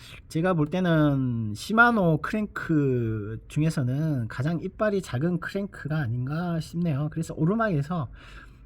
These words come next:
뭐 스프라켓도 삼십사 티짜리고요. 그리고 크랭크 이너가 삼십 티짜리다 보니까 웬만한 오르막에서는 뭐 다 올라갈 수 있는 그런 기아비입니다. 로드 바이크 중에서는 뭐 기아비가 가장 좋은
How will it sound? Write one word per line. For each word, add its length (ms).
뭐 140
스프라켓도 680
삼십사 460
티짜리고요. 840
그리고 800
크랭크 640
이너가 500
삼십 420
티짜리다 500
보니까 440
웬만한 440
오르막에서는 1200
뭐 420
다 180
올라갈 360
수 120
있는 160
그런 380
기아비입니다. 800
로드 280
바이크 300
중에서는 480
뭐 140
기아비가 380
가장 500
좋은 360